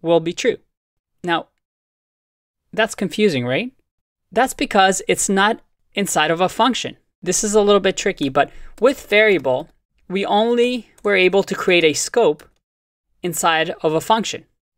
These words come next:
but never if it had curly brackets, but inside of if. With let,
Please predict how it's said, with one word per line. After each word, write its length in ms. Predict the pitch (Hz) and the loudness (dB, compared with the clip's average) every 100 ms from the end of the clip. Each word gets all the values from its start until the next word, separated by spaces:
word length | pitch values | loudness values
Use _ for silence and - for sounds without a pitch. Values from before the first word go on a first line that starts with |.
| _ | _
but 120 | 190 | -2
never 540 | 190 190 196 202 202 190 - | 0 0 2 4 2 0 0
if 400 | 180 175 - - | 2 2 0 -8
it 100 | 180 | -6
had 280 | 170 175 165 | 0 0 -2
curly 320 | - 226 233 | -2 2 2
brackets, 580 | 156 147 135 147 135 - _ _ _ | 2 0 0 -4 -8 -12 _ _ _
but 260 | 151 143 _ _ _ _ | -2 -2 _ _ _ _
inside 360 | 170 156 151 | -6 -2 -2
of 140 | 139 - | -2 -4
if. 340 | 180 - _ _ _ _ _ _ _ _ _ _ _ _ _ _ _ _ | -8 -8 _ _ _ _ _ _ _ _ _ _ _ _ _ _ _ _
With 240 | 175 175 - | -2 -2 0
let, 560 | 196 277 185 - - | 0 0 0 -6 -20